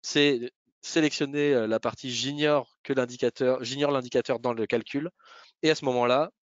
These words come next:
dès que ces deux éléments seront rouges, mais quand même en pleine downtime, l'information ne remontera plus au niveau supérieur,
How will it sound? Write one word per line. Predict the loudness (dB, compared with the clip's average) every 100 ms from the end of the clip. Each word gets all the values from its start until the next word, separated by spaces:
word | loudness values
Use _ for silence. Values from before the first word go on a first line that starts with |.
| _ _
dès | _ 0 0
que | 0
ces | 0 2 0
deux | -2 -4 -2 -2 -4 -2
éléments | 0 0 -2
seront | -2 -2
rouges, | -2 -4
mais | -2 0 0 -2
quand | -2
même | -2 -4 -4
en | -4
pleine | -2 -4 -4
downtime, | -6 -4 -4 -4 _ _ _ -2
l'information | 0 2 2 0 -2
ne | -2
remontera | 0 0 -2 -4 -4
plus | -4 -8 -10 -10 -2
au | -2
niveau | 0 -4
supérieur, | -4 -2 0 0 -2